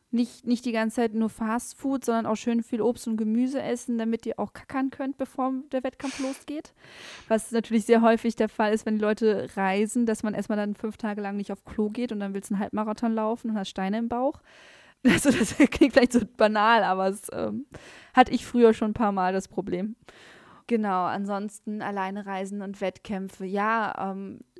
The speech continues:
leicht packen, sich gut überlegen, was brauche ich wirklich, genießen, es machen, sich vorher informieren. Und es ist ja, find ich, egal wo man ist, man connectet ja mit anderen Laufenden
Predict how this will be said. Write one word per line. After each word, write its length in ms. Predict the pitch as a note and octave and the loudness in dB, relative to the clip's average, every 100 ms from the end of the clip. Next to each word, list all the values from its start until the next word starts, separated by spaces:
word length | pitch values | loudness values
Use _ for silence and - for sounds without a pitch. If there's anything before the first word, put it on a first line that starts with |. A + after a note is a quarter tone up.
| - | -8
leicht 420 | F#3+ G3+ A#3 - | 0 4 2 0
packen, 600 | - C4 - C4 C4 C4 D4 | -4 -4 -4 -8 -8 -10 -10
sich 200 | G#3+ - | -12 -4
gut 200 | B3 A#3 | -4 0
überlegen, 500 | A#3 A3 A3 A3+ A3+ | 2 2 2 0 -2
was 160 | A3 | -2
brauche 300 | - G#3+ A3 | 2 2 2
ich 160 | A3 - | -4 0
wirklich, 760 | A3 A3 A3 A3 A3 - - - | 0 0 -4 -4 -6 -14 -20 -4
genießen, 720 | G#3 G#3 A3+ - F#3+ F#3 A3 | 2 4 2 0 -6 -6 -10
es 200 | - F#3+ | -10 -8
machen, 1120 | G3+ G3 A3 G#3+ A3 A3 G#3+ G3 F#3+ - - - | -2 -2 -2 -2 -2 -4 -6 -10 -14 -16 -18 -18
sich 360 | G#3 - G#3 - | -10 -6 -6 -6
vorher 380 | G#3 G#3+ A3 - | -2 0 0 -2
informieren. 760 | G#3+ - G#3+ G#3 G#3 G#3 G#3 - _ - - _ | -6 -6 -6 -6 -6 -6 -8 -14 _ -20 -20 _
Und 200 | A#3 - _ _ | -4 -4 _ _
es 180 | - G3+ | -2 0
ist 160 | A3 B3 | -2 0
ja, 260 | G#3+ E2+ - _ _ _ _ _ _ _ _ _ _ | 0 0 -6 _ _ _ _ _ _ _ _ _ _
find 320 | - A#3 A#3 | 4 4 4
ich, 300 | F3 A3 - | 0 -2 -2
egal 380 | G#3 G3+ G#3 G#3+ | 0 4 4 4
wo 80 | A3 | 2
man 200 | G#3 - | 0 0
ist, 300 | F#3 G3+ - | -2 -4 -2
man 260 | G3+ G3 | -2 -2
connectet 520 | - F#3 F#3+ - G#3 | -4 -2 -2 -4 -8
ja 100 | F#3+ | -4
mit 140 | F#3 - | -4 -2
anderen 300 | F#3 F#3+ F#3 | -2 -2 0
Laufenden 920 | E3+ F#3 - G3 F#3+ F#3 F#3 F#3+ F3+ | 2 2 0 0 0 0 0 -2 -4